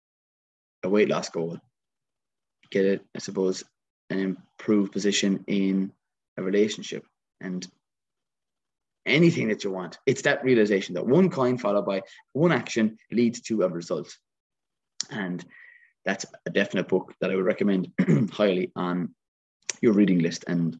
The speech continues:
I actually read the book on Audible, then I bought the book and I ris-, listened to it again,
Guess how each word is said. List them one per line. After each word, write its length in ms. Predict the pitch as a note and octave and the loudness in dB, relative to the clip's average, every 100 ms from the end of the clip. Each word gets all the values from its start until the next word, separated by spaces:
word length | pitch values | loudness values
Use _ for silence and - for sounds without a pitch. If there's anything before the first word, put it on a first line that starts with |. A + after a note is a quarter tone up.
| - | -4
I 140 | F2+ F#2+ | 0 0
actually 420 | - F#2+ F2+ - _ _ _ _ _ _ _ _ _ | -2 -6 -8 -10 _ _ _ _ _ _ _ _ _
read 200 | G2+ A2 | 2 4
the 60 | A2+ | 4
book 280 | A2+ A#2+ - _ - | 2 0 -6 _ -2
on 140 | G2 | 0
Audible, 420 | F#2 G#2+ A2+ B2 - _ - | 4 4 4 0 -4 _ -4
then 100 | F#2 | -2
I 60 | |
bought 200 | F2+ G2+ | 2 2
the 80 | F#2+ | 2
book 240 | G2+ G#2+ - - | 0 -2 -6 -8
and 100 | F2+ | -6
I 140 | E2 | -4
ris-, 300 | E2 F2 - | -6 -6 -6
listened 220 | G#2 G2+ | -6 -4
to 80 | F#2 | -2
it 60 | E2+ | -2
again, 300 | F#2 F2+ | -2 -4